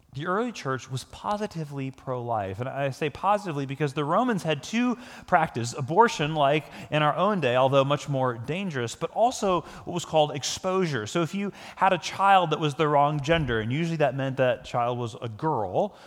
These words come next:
or a deformity, Roman citizens would just expose their chil-, their children, their babies, meaning they would just take their baby out into the wilderness, basically put it on a trash heap just to die.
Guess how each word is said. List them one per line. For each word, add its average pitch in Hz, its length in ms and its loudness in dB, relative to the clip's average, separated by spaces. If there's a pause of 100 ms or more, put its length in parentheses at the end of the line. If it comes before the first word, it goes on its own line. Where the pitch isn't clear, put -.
(240)
or 202 400 6
a 151 60 2
deformity, 170 600 2
Roman 214 360 4
citizens 170 420 -2
would 151 140 -4
just 160 240 -8
expose 214 580 -2
their 175 140 0
chil-, 214 440 -6
their 170 120 -4
children, 214 300 0
their 139 100 2
babies, 175 280 0
meaning 160 200 -2
they 160 80 0
would 160 120 -2
just 160 200 -8
take 196 260 -4
their 196 140 -2
baby 170 260 -2
out 160 220 -4
into 170 100 -6
the 165 80 0
wilderness, 143 460 -2
basically 160 400 -4
put 165 180 -4
it 165 80 -6
on 156 140 -2
a 151 40 -6
trash 127 380 -8
heap 127 220 -8
just 123 220 -10
to 131 60 -8
die. 123 460 -8